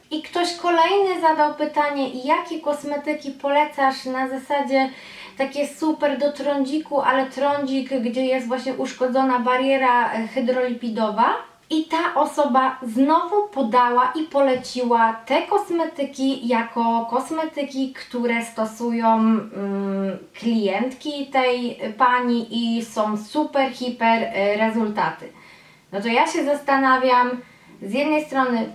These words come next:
poleca te kosmetyki, a z drugiej strony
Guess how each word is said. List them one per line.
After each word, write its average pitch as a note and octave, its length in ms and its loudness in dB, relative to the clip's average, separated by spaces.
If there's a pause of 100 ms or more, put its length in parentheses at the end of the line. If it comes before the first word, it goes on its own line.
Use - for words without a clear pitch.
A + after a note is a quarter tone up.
poleca F#3+ 520 2
te F#4 120 -2
kosmetyki, F#4 720 0 (140)
a D4 220 2
z - 20 -8
drugiej D4+ 380 -2
strony C4+ 420 0